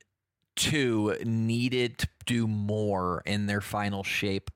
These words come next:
showcase. I think the future of Destiny is still very much gonna be laid out in the execution of what they do, 'cause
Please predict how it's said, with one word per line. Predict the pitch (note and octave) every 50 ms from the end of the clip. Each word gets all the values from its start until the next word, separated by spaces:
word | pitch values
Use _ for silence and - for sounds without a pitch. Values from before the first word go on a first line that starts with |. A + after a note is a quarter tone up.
| - -
showcase. | - - - - F#2 E2+ - - - B1+ A#1 - - - - - - - -
I | A#2
think | - - A2 G#2 -
the | A2
future | G2+ - - B2 A2+ - B2 A#2
of | G#2+
Destiny | - A2+ G#2 G#2+ - - G#2+ G#2+ G2+
is | G2 -
still | - - G#2 G#2
very | G#2 F2+ G2 G2+ G2+ G#2+
much | G#2+ G#2 G#2 -
gonna | - A2 G#2
be | F#2+ G2+ G2+
laid | G2+ G2 - - G#2+ G#2+ G#2+ G#2+ G#2+ G#2
out | G#2 G#2 G2 -
in | G2 G2+
the | G2+ G2 -
execution | - A2+ - - - - A2 - - A#2+ A2+ - - - G#2+ G2+
of | G2 -
what | G2+ G#2 G2+ -
they | - F#2+ F#2
do, | F#2 E2 F#2+ F#2+ F#2 F#2 F#2+
'cause | - - G2 F#2 F2+ F#2+ - - G#2